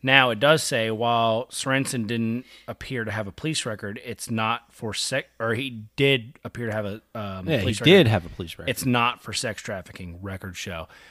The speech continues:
Speaker 1: which is fine, but
Speaker 2: That just means he didn't got,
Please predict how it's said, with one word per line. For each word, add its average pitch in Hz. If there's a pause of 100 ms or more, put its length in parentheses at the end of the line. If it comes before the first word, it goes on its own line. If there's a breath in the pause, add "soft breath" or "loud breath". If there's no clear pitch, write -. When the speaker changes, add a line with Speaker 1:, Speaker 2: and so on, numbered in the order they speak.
(160 soft breath)
Speaker 1:
which 135
is 117
fine, 98 (580)
but 110 (520 loud breath)
Speaker 2:
That 135
just 139
means 117
he 107
didn't 104
got, 87